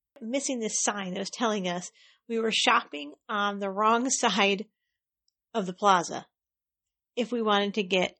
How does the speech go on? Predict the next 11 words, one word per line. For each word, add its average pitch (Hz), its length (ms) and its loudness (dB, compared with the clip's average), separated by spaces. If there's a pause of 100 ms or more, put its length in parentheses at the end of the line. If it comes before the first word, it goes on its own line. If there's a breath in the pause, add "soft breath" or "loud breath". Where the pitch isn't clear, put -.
(300)
Nevada 180 680 2
shirts. - 480 -8 (720 soft breath)
And 240 100 -4
as, 247 160 -4 (100)
as 247 140 -8
we've 240 160 -8
been 220 140 -8
going 240 320 -4
through 240 640 -4 (100)
this 196 720 -2 (580)
season 208 960 -6